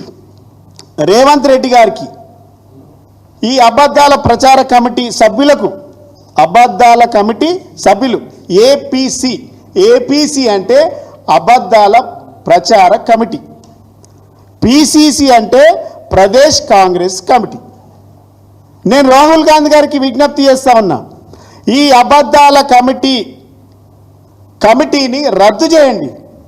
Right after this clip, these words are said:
ఈ తెలంగాణ బాగుపడుతుంది. అబద్ధాల కమిటీని రద్దు,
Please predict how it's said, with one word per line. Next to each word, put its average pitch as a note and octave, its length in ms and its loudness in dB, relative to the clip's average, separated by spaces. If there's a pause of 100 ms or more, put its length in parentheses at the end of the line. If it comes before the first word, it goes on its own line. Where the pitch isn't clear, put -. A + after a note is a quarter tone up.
(580)
ఈ - 100 -6
తెలంగాణ A#3+ 360 2 (120)
బాగుపడుతుంది. E3+ 600 -2 (1000)
అబద్ధాల C4 520 2 (100)
కమిటీని G#3 440 -2 (100)
రద్దు, G3+ 220 0